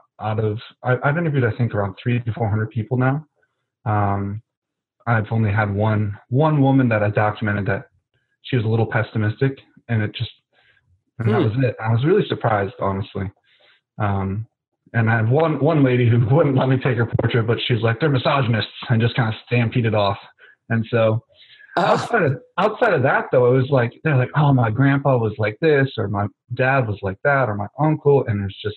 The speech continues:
Speaker 1: they all had these attributes that they really respected out of, out of men. And it really, it, it was very surprising to me that that was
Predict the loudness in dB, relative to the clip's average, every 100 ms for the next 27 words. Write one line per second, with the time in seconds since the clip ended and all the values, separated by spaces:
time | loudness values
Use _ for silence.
0 | -8 -2 2 2 2 2 0 -6 _ -20
1 | _ _ -2 -2 0 -2 -2 -4 -4 -2
2 | -2 0 0 2 4 4 4 4 2 0
3 | -2 0 -2 -2 -2 -2 -4 -4 -2 -2
4 | -2 -2 -2 0 2 2 2 2 2 0
5 | 0 0 -2 0 0 0 -2 -10 -4 -2
6 | -2 -4 -4 -2 -4 _ _ _ _ _
7 | _ _ _ _ _ -20 -20 -20 -20 _
8 | _ _ -6 -4 -2 -4